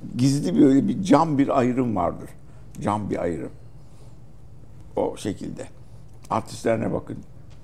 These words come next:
O, ha, bu türde boyutu o cumhuriyetçi kitleyi ayağa kaldırıyor. Bu cumhuriyetçi kitle de Ukrayna'ya boş yere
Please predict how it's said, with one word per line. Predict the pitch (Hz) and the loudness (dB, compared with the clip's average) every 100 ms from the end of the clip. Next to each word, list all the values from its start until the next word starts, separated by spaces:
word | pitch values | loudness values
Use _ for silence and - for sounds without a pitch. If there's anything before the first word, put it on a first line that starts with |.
| - - | -18 -8
O, | - - - - - - - - | -6 -6 -14 -16 -16 -18 -18 -10
ha, | - - - - - - - - - - | 0 0 0 -12 -16 -16 -16 -16 -16 -4
bu | 196 220 | -2 -2
türde | - 170 165 139 135 110 - - | 0 4 4 10 12 12 6 -2
boyutu | 107 110 110 - 160 - - - - - 123 | 6 8 8 6 2 2 -4 -14 -16 -6 -2
o | 123 | 2
cumhuriyetçi | 143 143 147 135 131 | 4 8 6 6 0
kitleyi | - 117 - 110 | -2 0 6 8
ayağa | 107 104 104 | 10 8 8
kaldırıyor. | 92 87 - - | 2 2 2 -2
Bu | 165 | -2
cumhuriyetçi | 180 185 190 - | -4 -2 -4 -6
kitle | - - - 143 | -10 -2 2 6
de | - - - - - - - - | 4 2 -12 -18 -18 -18 -18 0
Ukrayna'ya | - - - 208 - 127 131 | 0 4 6 6 6 6 6
boş | 196 - | 4 6
yere | 127 110 - | 6 8 6